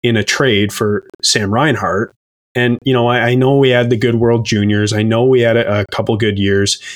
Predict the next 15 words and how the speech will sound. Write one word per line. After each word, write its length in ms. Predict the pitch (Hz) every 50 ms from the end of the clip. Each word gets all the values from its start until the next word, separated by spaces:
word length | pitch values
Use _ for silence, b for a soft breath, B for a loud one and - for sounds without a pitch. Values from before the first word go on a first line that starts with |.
| B B
in 160 | - 104 107
college, 640 | - - - 101 98 101 104 104 104 104 - - -
but 220 | - 110 107 - - _ B B B B B -
it 100 | 131 139
just 200 | 143 214 208 -
seemed 240 | - 147 147 151 139
like 220 | 117 110 104 - -
too 200 | - - - 180
much 380 | 185 160 131 127 127 - - -
too 240 | - - 143 143 143
soon 420 | - - - 113 110 117 127 147 - B B B _ -
for 140 | - 147 143
the 80 | 143 143
kid. 360 | - - 147 151 156 151 - -
And 240 | 110 113 110 113